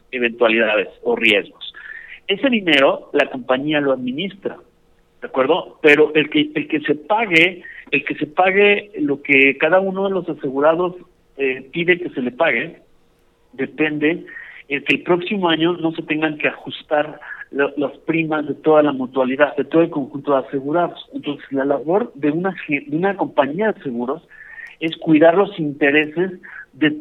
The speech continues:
toda la comunidad de asegurados, porque ese es el principio del seguro. Eh, lo decía al inicio,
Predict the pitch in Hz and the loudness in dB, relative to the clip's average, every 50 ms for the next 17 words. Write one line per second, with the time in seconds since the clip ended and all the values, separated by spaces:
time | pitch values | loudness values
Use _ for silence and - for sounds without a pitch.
0 | - _ _ _ - 214 202 202 202 208 208 202 190 - - 170 151 147 143 143 | -12 _ _ _ -4 -2 0 2 4 6 6 4 4 2 -2 -2 0 0 0 2
1 | 143 143 143 143 151 147 - 160 147 147 156 185 208 202 165 139 - - - 131 | 2 2 2 2 0 -2 -2 -4 -4 -2 0 0 0 0 0 -4 -10 -10 -10 -6
2 | - - 180 175 226 208 - 196 170 175 175 165 151 151 - - 165 - 185 185 | -4 -4 -2 -2 -2 0 0 0 0 0 -2 -4 -4 -4 -8 -14 -10 -2 0 2
3 | 180 170 170 - - 151 143 156 170 151 123 - - - - - - - - - | 2 2 0 -4 -8 -8 -4 -4 -2 -2 -4 -6 -8 -14 -20 -20 -18 -16 -16 -16
4 | - - 120 135 139 139 147 143 143 143 143 - 165 165 165 165 160 156 160 175 | -8 -4 -2 0 2 4 4 4 2 2 0 2 4 4 4 4 2 0 -2 -4
5 | 175 175 - - 123 117 117 | -6 -6 -8 -8 -8 -8 -10